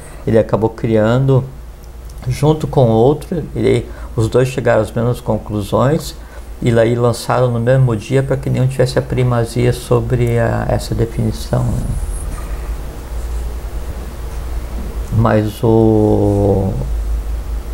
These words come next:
uma das falhas, se pode dizer, na, na percepção do, do Darwin, ele,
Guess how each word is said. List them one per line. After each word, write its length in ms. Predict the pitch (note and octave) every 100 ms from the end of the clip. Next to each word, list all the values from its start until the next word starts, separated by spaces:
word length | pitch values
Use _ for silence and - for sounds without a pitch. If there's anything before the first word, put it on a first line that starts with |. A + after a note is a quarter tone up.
| - - - -
uma 220 | A2+ G#2+
das 320 | G2+ G2 -
falhas, 540 | - - G2 A#2+ A#2+ G2
se 240 | - A2+
pode 260 | G2 G#2+ G2+
dizer, 460 | G2 - G2+ G2 - - - - - - - -
na, 760 | A2 G#2+ G#2+ G#2+ G#2 G2+ G2+ - - - - - - - - - -
na 140 | A#2+
percepção 840 | - A#2 - - - - A2+ A#2 A2+
do, 640 | G#2+ G#2 G2+ G2+ G2 G2 A#2
do 180 | G#2+ G#2
Darwin, 580 | F#2+ G#2 A2 C3+ E3 B2+ - - - -
ele, 360 | - A2 A#2